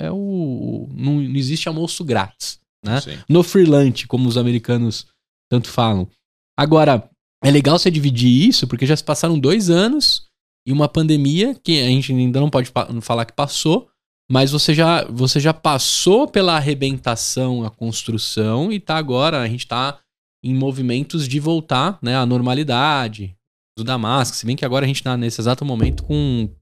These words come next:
Speaker 1: talvez um avanço e um crescimento dos números.
Speaker 2: Sim.
Speaker 1: Mas você tá voltando no, no, na Mad Room dois mil e dezenove, janeiro de dois mil e vinte, quando tinha lá um cheque até
Speaker 2: Uhum.
Speaker 1: assinado de Series E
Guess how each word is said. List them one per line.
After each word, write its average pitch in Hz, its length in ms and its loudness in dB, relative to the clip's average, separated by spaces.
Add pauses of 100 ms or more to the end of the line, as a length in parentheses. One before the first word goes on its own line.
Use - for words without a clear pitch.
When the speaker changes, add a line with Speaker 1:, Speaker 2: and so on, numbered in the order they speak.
Speaker 1:
talvez 117 260 -2
um 127 120 0
avanço 120 440 0
e 127 40 -2
um 127 40 -2
crescimento 127 520 0
dos 131 200 -2
números. 98 480 -2
Speaker 2:
Sim. 98 240 -20 (360)
Speaker 1:
Mas 127 560 0 (320)
você 120 180 -2
tá 143 140 0
voltando 151 480 2
no, 170 320 6
no, 156 760 2
na 135 140 2
Mad 139 240 2
Room 147 380 6
dois 160 260 4
mil 156 120 4
e 151 40 4
dezenove, 143 720 2 (340)
janeiro 127 460 2
de 135 100 -8
dois 143 180 -2
mil 151 100 0
e 160 40 0
vinte, 147 500 0 (440)
quando 113 180 2
tinha 120 340 -2
lá 110 180 0
um 127 220 0
cheque 120 380 -2
até 117 160 -2
Speaker 2:
Uhum. 123 40 2
Speaker 1:
assinado 131 420 0
de 127 60 -6
Series 135 400 -2
E 135 220 0